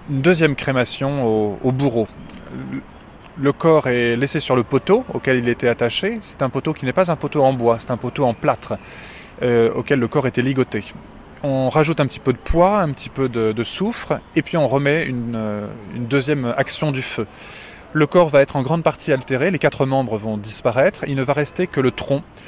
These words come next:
euh, ce qu'on appelle la brouille à l'époque, c'est-à-dire c'est un terme de, on va dire de, de boucherie qui signifie, euh, les, les entrailles, euh, les restes humides propres à l'intérieur de la cavité de, de l'organisme.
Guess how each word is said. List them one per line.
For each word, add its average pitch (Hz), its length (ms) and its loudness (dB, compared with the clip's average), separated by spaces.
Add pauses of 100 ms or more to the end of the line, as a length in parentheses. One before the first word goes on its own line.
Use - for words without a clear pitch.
(340)
euh, 113 640 -2
ce - 100 -12
qu'on 135 100 -2
appelle 127 220 0
la 120 80 6
brouille 127 400 2
à 113 60 4
l'époque, 113 320 0
c'est-à-dire 120 360 -4
c'est - 140 -10
un 113 60 -6
terme 123 240 -2
de, 107 340 0 (680)
on - 20 -12
va 110 140 -4
dire 113 220 -4
de, 104 340 -4 (680)
de 120 60 0
boucherie 160 640 -2
qui - 140 -10
signifie, 131 680 -4
euh, 107 320 -2
les, 107 240 -6
les 120 180 -2
entrailles, 131 600 0
euh, 110 580 -2
les 113 80 0
restes 135 280 -4 (120)
humides 131 360 -2
propres - 380 -2
à 113 40 0
l'intérieur 127 540 2
de 104 300 -2 (180)
la 117 80 -6
cavité 120 440 -4
de, 107 200 -6 (280)
de 123 60 -4
l'organisme. 117 520 -2